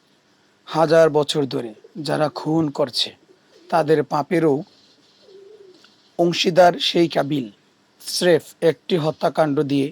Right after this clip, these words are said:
সে চালু করেছিল একটি ভয়ঙ্কর গুনাহের ধারাবাহিকতা।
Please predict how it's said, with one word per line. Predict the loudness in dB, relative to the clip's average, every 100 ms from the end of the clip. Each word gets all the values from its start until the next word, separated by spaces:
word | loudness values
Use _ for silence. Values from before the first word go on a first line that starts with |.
| -6
সে | -8 -4
চালু | -2 -2 -2
করেছিল | -4 -6 -4 -2 0
একটি | 0 -2 -6 -6 _ _ -14 -4
ভয়ঙ্কর | 0 0 0 -2 -4
গুনাহের | -2 -2 0 -2 -4 _ _ _ _ _ _ _ -6
ধারাবাহিকতা। | -2 -2 -2 -6 -8 -12 -14